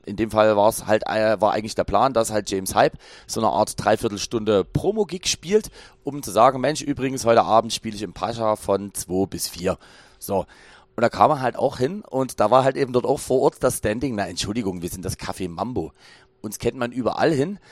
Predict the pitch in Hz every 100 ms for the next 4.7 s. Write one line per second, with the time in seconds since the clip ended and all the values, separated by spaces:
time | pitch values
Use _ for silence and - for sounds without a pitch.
0 | - - _ 131 120 101 110 131 117 127
1 | - 117 - 104 117 131 - 110 120 -
2 | 87 170 170 151 - 107 120 165 135 117
3 | 117 120 107 135 - 117 123 113 123 -
4 | - 123 - 180 107 - 202